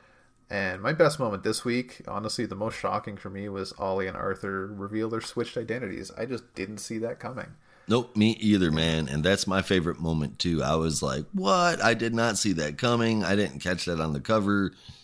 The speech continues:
Speaker 2: Totally blew my mind, so I am sharing that one with you.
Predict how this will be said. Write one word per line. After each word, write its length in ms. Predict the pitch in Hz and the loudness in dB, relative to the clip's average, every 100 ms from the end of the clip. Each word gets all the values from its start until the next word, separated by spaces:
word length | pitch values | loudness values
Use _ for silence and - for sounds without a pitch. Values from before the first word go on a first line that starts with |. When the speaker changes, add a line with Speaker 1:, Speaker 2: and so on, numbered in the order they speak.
| _ _ _ _ _ _ | _ _ _ _ _ _
Speaker 2:
Totally 420 | - 123 113 107 98 | 2 4 6 6 6
blew 260 | 82 85 | 4 0
my 200 | 78 73 | 0 -2
mind, 420 | 76 85 80 78 | 0 0 0 -2
so 140 | - 78 | -2 0
I 180 | 90 92 | 0 0
am 180 | 80 | 0
sharing 460 | 69 92 85 82 82 | -2 0 0 0 -2
that 240 | 73 71 | -2 -4
one 240 | 65 71 64 | -6 -6 -6
with 220 | 64 - | -8 -10
you. 300 | 57 50 | -12 -14